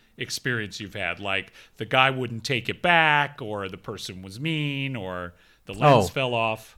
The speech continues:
Speaker 2: I, <clears throat> yeah, I've had a lot of that. Um,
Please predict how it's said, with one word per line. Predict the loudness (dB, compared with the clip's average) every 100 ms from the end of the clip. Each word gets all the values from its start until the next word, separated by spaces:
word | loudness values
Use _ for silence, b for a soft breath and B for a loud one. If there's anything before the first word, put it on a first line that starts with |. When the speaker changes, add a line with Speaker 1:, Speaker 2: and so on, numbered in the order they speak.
| -8 0
Speaker 2:
I, | 0 0 -4 0
<clears throat> |
yeah, | 2 2 2 2 4 4 4 2
I've | 0 2
had | 2
a | 4
lot | 6 4 4
of | 0 0
that. | 2 2 -2 -10 -18 b b b b b -6
Um, | 2 6 6 6 4 2 2 0 -4